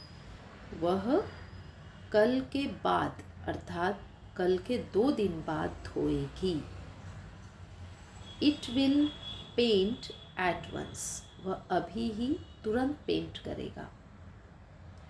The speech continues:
"They will speak soon", वे जल्दी ही बोलेंगे। "They will write soon",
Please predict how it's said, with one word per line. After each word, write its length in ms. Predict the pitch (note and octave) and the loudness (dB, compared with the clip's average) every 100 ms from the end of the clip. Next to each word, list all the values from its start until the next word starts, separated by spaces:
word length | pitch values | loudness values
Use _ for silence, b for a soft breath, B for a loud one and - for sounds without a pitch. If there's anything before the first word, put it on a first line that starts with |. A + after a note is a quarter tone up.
| - - - - | -16 -16 -14 2
"They 240 | A3 A#3 | 6 6
will 240 | A#3 B3+ B3 | 4 2 0
speak 600 | - - - C4+ D4 - | -2 -2 2 6 6 4
soon", 400 | - - G3+ D#3+ D#3+ - - | -2 2 2 0 -6 -10 -2
वे 140 | E3+ F#3 | 4 4
जल्दी 460 | F#3 E3+ F3 A3 | 4 2 2 0
ही 220 | G#3+ C4 | 2 4
बोलेंगे। 800 | B3+ E3+ D3 D3 D3+ D3 C#3 - - - - - - B B B - D3+ F#3+ | 4 4 2 2 -2 -4 -6 -6 -14 -16 -16 -14 -14 B B B -14 4 8
"They 220 | A3 A#3 | 8 8
will 500 | A#3 A#3 B3 - F#3 | 4 2 0 -6 -6
write 460 | E3+ F#3+ A#3 C#4+ D4 | 4 6 6 4 2
soon", 500 | - - G#3+ G3 D3+ | -2 -2 2 2 0